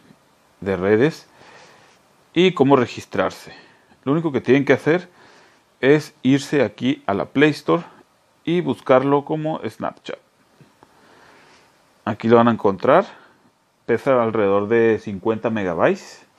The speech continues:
para su teléfono. Y una vez que ya lo tengan instalado en su teléfono, van a entrar a la aplicación y les va a dar esta opción,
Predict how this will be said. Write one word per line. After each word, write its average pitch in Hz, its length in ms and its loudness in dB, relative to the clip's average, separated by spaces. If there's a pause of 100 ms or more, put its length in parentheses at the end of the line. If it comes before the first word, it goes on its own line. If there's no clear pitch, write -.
(760)
para 95 200 0
su 95 80 -14
teléfono. 151 560 -2 (2000)
Y 214 180 6
una 185 160 8
vez 175 140 6
que 180 100 4
ya 165 60 8
lo 160 100 6
tengan 156 260 0
instalado 120 540 0
en 120 60 -4
su - 120 -12
teléfono, 151 680 -2
van 110 240 -2
a 120 60 2
entrar 113 360 0 (580)
a 98 80 -6
la 95 100 -6
aplicación - 480 -4
y 139 40 0
les 104 180 4
va 98 60 4
a 104 40 6
dar 110 100 6
esta 110 180 -6
opción, 147 320 -4